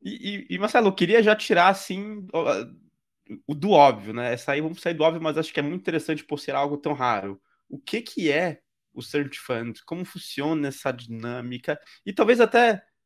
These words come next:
como que você chegou nisso como uma decisão de carreira? Acho que isso pode ser bem interessante também.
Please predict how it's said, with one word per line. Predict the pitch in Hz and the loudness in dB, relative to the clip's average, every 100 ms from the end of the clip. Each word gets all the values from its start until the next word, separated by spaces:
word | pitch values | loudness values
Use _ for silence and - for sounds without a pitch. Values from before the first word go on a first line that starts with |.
| _ | _
como | - 370 | -4 -2
que | 349 - | -2 -2
você | 233 233 | -2 0
chegou | - 208 190 | 0 2 2
nisso | 175 165 - | 2 -2 -4
como | 156 151 | -8 -8
uma | 151 151 | -4 -2
decisão | 147 - 135 143 | -4 -6 -4 -4
de | 131 | -4
carreira? | - 123 127 104 | -2 0 0 -6
Acho | 110 | -10
que | - | -16
isso | - - | -14 -8
pode | 151 | -6
ser | - | -6
bem | 139 143 | -8 -8
interessante | 143 131 123 123 104 127 | -6 -8 -6 -8 -10 -12
também. | - - | -16 -18